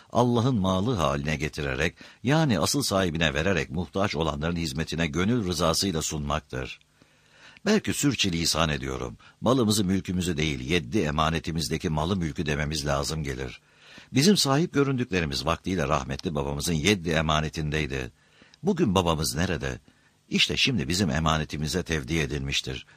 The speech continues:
Biz onların bugünkü bekçileriyiz. Vakıf kurmakla diyorsun ki, "Ey millet, ey vatandaşlar, ey Müslümanlar, Allah'a hamdolsun çalıştım, çabaladım, kazandım, mal mülk edindim.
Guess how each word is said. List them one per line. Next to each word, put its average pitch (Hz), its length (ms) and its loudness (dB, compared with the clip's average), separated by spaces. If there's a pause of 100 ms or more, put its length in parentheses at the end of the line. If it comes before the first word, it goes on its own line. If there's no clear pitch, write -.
(140)
Biz 160 160 2
onların 87 420 2
bugünkü 85 380 -2
bekçileriyiz. 65 840 -4 (800)
Vakıf 131 320 2
kurmakla 160 440 2
diyorsun 127 400 2
ki, 85 120 -2
"Ey 110 200 4
millet, 76 400 2
ey 110 180 6
vatandaşlar, 95 640 4
ey 104 200 4
Müslümanlar, 92 720 0 (260)
Allah'a 147 380 8
hamdolsun 113 460 2
çalıştım, 107 460 2
çabaladım, 92 540 4
kazandım, 80 800 0
mal 107 220 4
mülk 98 260 0
edindim. 73 480 -4